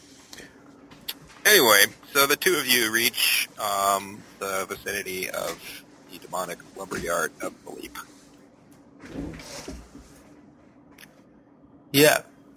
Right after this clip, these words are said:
Speaker 1: And is,
Speaker 2: Do we have
Speaker 1: so is, is Isabella supposed to meet, or is Isabella coming herself?
Speaker 2: Yes.
Speaker 1: Who is Isabella? Is she a demon,
Speaker 2: Isabella
Speaker 1: or is
Speaker 2: is
Speaker 1: she a
Speaker 2: a
Speaker 1: human,
Speaker 2: snow-
Speaker 1: or a
Speaker 2: She's a human.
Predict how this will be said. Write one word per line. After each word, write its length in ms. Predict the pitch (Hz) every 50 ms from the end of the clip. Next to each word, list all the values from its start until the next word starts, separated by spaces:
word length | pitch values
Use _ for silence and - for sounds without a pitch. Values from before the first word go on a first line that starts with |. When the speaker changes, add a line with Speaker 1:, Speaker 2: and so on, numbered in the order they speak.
| - _ - _ _ - - - - _ _ _ _ - - - - -
Speaker 1:
And 80 | 127 139
is, 60 | 147 139
Speaker 2:
Do 40 |
we 100 | 123 117 113
have 100 | 113 117
Speaker 1:
so 100 | 135 139
is, 120 | 139 135 120 - - - - -
is 160 | 135 131 123
Isabella 500 | 135 143 139 143 127 127 127 131 131 127
supposed 340 | 117 - - 120 117 - - -
to 80 | 113
meet, 220 | 104 104 113 - - - 107
or 340 | 107 101 101 98 98 95 - - - - - - - _ - - - -
is 140 | - 95 95 -
Isabella 480 | 110 110 107 104 87 104 120 143 160 170
coming 420 | - - 165 170 180 180 180 175
herself? 500 | 165 151 120 113 - - 131 147 165 156 143
Speaker 2:
Yes. 100 | 139 120
Speaker 1:
Who 60 | 202 226
is 160 | 202 - -
Isabella? 480 | 98 90 90 87 - 73 78 78 82 82
Is 100 | 82 92 -
she 240 | - - 143 147 120
a 60 | -
demon, 160 | - 175 170 - 208 165
Speaker 2:
Isabella 240 | 160 202 202 202 202
Speaker 1:
or 40 |
is 100 | 202 190
Speaker 2:
is 140 | 185 180 170 -
Speaker 1:
she 60 | 180
a 40 | 170
Speaker 2:
a 40 |
Speaker 1:
human, 340 | - 120 123 135 147 190 185
Speaker 2:
snow- 80 | - -
Speaker 1:
or 60 | 71
a 120 | 71 73 - - - - _ _ - - - - _ _ - -
Speaker 2:
She's 280 | - - 190 190 - 294
a 40 |
human. 600 | 175 - - 180 180 175 180 185 190 190 190 185